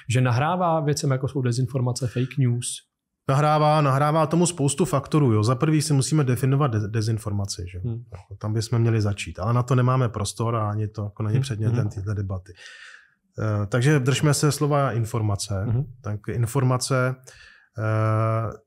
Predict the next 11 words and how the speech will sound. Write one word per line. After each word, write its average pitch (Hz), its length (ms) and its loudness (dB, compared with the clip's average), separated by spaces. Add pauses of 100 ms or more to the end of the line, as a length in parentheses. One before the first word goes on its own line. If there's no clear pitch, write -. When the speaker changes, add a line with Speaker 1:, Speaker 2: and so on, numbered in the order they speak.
(140)
Speaker 2:
tím, 139 140 4
jak 151 160 2
jich 160 140 0
je 156 60 2
mnoho, 104 500 2 (680)
jo, 104 340 -10
tak 104 240 -10
jak, 110 140 -8
jak 120 120 -2
je, 123 120 0 (200)
jako, 120 180 -10